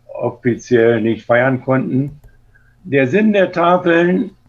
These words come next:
ist an sich ja, äh, sehr simpel. Es gilt, Lebensmittel,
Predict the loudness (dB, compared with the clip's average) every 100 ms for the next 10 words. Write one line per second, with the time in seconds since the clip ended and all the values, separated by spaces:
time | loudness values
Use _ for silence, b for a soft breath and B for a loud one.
0 | _ -6 -6 -6 -8 -2 0 2 0 2
1 | 2 2 -2 -6 -8 -4 -4 -4 -8 -18
2 | -20 -14 -4 -2 0 -2 0 0 0 -4
3 | -12 _ _ _ _ _ _ _ -6 -6
4 | 0 2 2 -2 -18 _ _ _ -2 2
5 | 2 0 -4 -2 0 2 2 0